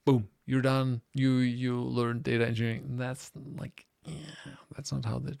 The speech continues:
works. And so I'm, I'm, these nano degrees, they cost a lot of money. Like,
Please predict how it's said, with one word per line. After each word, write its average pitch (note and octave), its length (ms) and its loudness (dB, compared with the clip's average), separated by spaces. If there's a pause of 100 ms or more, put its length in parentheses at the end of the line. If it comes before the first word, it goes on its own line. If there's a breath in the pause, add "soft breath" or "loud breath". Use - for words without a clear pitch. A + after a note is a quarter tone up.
works. - 380 -10 (1400 soft breath)
And A#2+ 100 0
so C3+ 400 8
I'm, C#3 320 6
I'm, C#3+ 640 4 (1400)
these D3 300 8
nano E3 260 10
degrees, D3+ 480 8
they C#3 140 8
cost - 420 6
a B2 60 6
lot B2 260 10
of A2+ 80 4
money. A#2 380 6 (2250 loud breath)
Like, - 360 -10